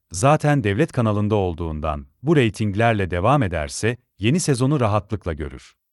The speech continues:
Uzak Şehir totalde on altı nokta sıfır beş A B D, on bir nokta otuz üç A B C, bir de ise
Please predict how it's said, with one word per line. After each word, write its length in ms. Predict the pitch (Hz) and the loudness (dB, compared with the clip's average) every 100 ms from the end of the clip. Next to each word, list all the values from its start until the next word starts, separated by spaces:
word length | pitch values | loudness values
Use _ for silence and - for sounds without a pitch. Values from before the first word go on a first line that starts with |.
| _ _ _ | _ _ _
Uzak 280 | 113 120 202 | -2 2 2
Şehir 260 | - 131 127 | 4 2 2
totalde 500 | 104 104 92 87 98 | 0 0 0 2 0
on 200 | 135 175 | 2 4
altı 260 | 135 - | 2 2
nokta 280 | 107 92 104 | -2 -2 -4
sıfır 340 | - 113 120 | -4 -2 0
beş 220 | 107 107 - | 2 0 0
A 240 | 95 90 | 0 0
B 180 | 90 85 | 0 0
D, 120 | 92 | -2
on 280 | - 147 175 | 0 2 4
bir 140 | 117 | 2
nokta 320 | 92 80 - 92 | 0 -2 -2 -4
otuz 300 | 90 107 110 | -4 -4 -4
üç 180 | 139 | 0
A 220 | 117 104 98 | 2 2 4
B 160 | 110 | 2
C, 280 | 92 117 104 | 2 2 2
bir 160 | 98 82 | -2 -4
de 100 | 73 | -6
ise 320 | - 98 | -4 -2